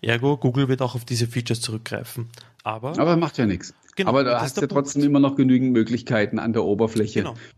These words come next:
Speaker 2: dich, dich abzusetzen.
Speaker 1: Na, aber du
Speaker 2: Und,
Speaker 1: weißt, wer
Speaker 2: ähm,
Speaker 1: das, ähm, also die, dem Otto Normal wird das ja wurscht sein, aber die Leute, die sich damit ein bisschen auskennen, wissen dann, woher das Ganze kommt.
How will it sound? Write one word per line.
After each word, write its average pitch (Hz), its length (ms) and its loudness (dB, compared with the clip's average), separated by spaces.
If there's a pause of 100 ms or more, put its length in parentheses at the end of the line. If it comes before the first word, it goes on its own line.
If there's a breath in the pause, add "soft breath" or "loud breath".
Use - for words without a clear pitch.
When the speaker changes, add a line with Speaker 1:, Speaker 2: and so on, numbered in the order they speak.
(160)
Speaker 2:
dich, 113 300 2
dich 104 240 -2
abzusetzen. 98 760 -2 (240 loud breath)
Speaker 1:
Na, 127 120 -6
aber 127 200 -2
du 101 140 4
Speaker 2:
Und, - 20 2
Speaker 1:
weißt, 98 520 -2
wer 95 200 2
Speaker 2:
ähm, - 20 0
Speaker 1:
das, - 560 -4
ähm, 110 420 -6 (180)
also 113 240 0 (220)
die, 110 420 -2 (720)
dem 110 320 -2
Otto 117 260 0
Normal 113 420 0
wird 117 140 0
das 113 120 0
ja 107 100 0
wurscht 123 200 0
sein, 117 120 -4
aber 107 140 -4
die 110 60 2
Leute, 110 200 -2
die 123 80 -2
sich 110 180 -2
damit 110 200 -4
ein 110 80 -2
bisschen 110 240 -6
auskennen, 113 340 0
wissen 117 220 -2
dann, 107 140 0
woher 107 200 0
das 107 200 -4
Ganze 107 220 -6
kommt. 110 380 -6